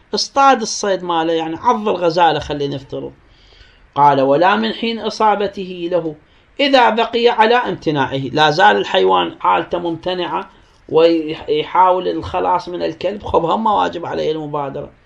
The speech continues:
زين، وفي وجوب المد-، المبادرة إلي-، إليه حينما أوقفه الكلب بعد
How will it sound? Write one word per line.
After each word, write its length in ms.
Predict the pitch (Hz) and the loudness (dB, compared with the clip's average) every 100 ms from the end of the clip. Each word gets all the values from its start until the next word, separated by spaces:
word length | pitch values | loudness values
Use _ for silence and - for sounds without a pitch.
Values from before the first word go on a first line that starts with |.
| _ _ _ _ _ - | _ _ _ _ _ -6
زين، 260 | 151 113 - _ - | -4 -6 -12 _ -4
وفي 320 | 127 127 139 | -2 0 -2
وجوب 420 | 131 131 131 127 | -2 -4 -4 -4
المد-، 320 | 131 127 127 - | -4 -4 -6 -6
المبادرة 840 | 135 120 135 127 131 131 131 131 127 | -6 -4 -4 -2 -2 -4 -4 -4 -4
إلي-، 260 | 131 123 123 | -4 -4 -4
إليه 440 | 131 127 127 135 127 | -2 -2 -2 -6 -8
حينما 580 | 135 131 127 131 127 - | -6 -6 -4 -6 -6 -2
أوقفه 600 | 139 135 262 285 311 214 | -2 0 0 2 0 0
الكلب 420 | 175 170 151 135 | -4 -2 -2 -2
بعد 260 | 131 135 | -4 -4